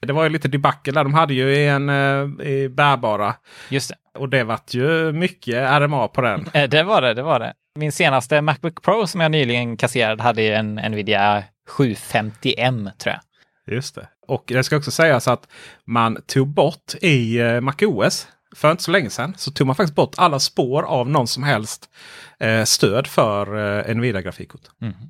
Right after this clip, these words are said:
Speaker 1: Så att, eh, det är no more. Och det, det kan man ju vara lite intresserad av. Men, eh, kan förklara för mig, vad, det här ma-, man säger, det, det verkar finnas något krig mellan konsolspelare och, och datorspelare. Och konsolspelarna tycker att det är trams att lägga så mycket pengar på datorer.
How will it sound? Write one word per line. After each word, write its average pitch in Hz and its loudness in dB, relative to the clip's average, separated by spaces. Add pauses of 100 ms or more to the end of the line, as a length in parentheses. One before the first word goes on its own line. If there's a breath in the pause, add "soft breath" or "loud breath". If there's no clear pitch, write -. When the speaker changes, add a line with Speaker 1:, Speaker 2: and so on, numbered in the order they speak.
(800 loud breath)
Speaker 1:
Så - -6
att, - -6
eh, 120 2
det 127 2
är 185 4
no 175 0
more. 113 -6
Och 123 -8
det, 170 4
det 170 -2
kan 180 -2
man 196 0
ju 208 0
vara 202 -4
lite 185 -6
intresserad 151 -4
av. 135 -2
Men, 214 2
eh, - -12 (880 loud breath)
kan 277 2
förklara 175 0
för - -4
mig, 123 0
vad, 214 2 (120)
det 247 2
här 214 4
ma-, 147 2
man 151 0
säger, 135 2
det, 156 -4
det 160 -2
verkar 208 2
finnas 170 -2
något 139 -10
krig 117 -2
mellan 127 -2
konsolspelare 110 -2
och, 107 -4
och 104 -6
datorspelare. 101 -6 (140)
Och 117 -8
konsolspelarna 135 2
tycker 135 -2
att 123 -2
det 135 -2
är 117 0
trams 165 0
att 139 -4
lägga 143 -2
så 135 -6
mycket 135 -8
pengar 120 0
på - -14
datorer. 139 0